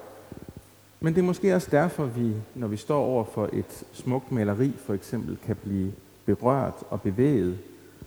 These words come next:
komme i kontakt med noget, som det kan være svært at sætte ord på, men som findes dybt inde i os. Et billede har kraft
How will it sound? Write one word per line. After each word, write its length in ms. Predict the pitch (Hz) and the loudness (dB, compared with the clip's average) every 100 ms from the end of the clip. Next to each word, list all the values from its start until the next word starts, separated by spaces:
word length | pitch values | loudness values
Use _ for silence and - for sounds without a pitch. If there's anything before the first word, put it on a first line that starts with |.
| - - - | -20 -20 -6
komme 420 | - 107 110 110 | 2 4 4 2
i 20 | |
kontakt 680 | 104 120 107 - 120 - - | 0 0 0 4 4 4 0
med 220 | 117 104 107 117 | 2 2 0 2
noget, 360 | 113 110 135 143 | 6 6 6 2
som 360 | 123 101 101 - - - - - - | -4 -4 -6 -10 -18 -20 -20 -12 0
det 80 | 127 | 2
kan 100 | 120 | 4
være 80 | 113 | 6
svært 300 | - 185 147 | 6 6 4
at 80 | |
sætte 220 | - 135 - | 2 0 2
ord 220 | 175 156 | 0 2
på, 140 | 160 131 | 2 0
men 180 | 120 | 0
som 200 | - 120 | -2 -4
findes 420 | 110 120 123 143 - | -2 0 0 -2 -4
dybt 280 | 131 135 - - | -4 -4 -6 -2
inde 300 | 110 127 110 | 0 0 0
i 120 | 101 | 0
os. 240 | 110 - - - - - - - - - - - - - - - - - - - - - | -2 -6 -20 -20 -20 -20 -20 -20 -20 -20 -20 -20 -20 -18 -20 -20 -20 -20 -20 -20 -20 0
Et 120 | 139 135 | 2 4
billede 520 | 185 202 226 190 117 101 - - - | 8 8 8 6 4 0 -6 -6 0
har 120 | 107 | 2
kraft 360 | - 131 151 | 4 2 2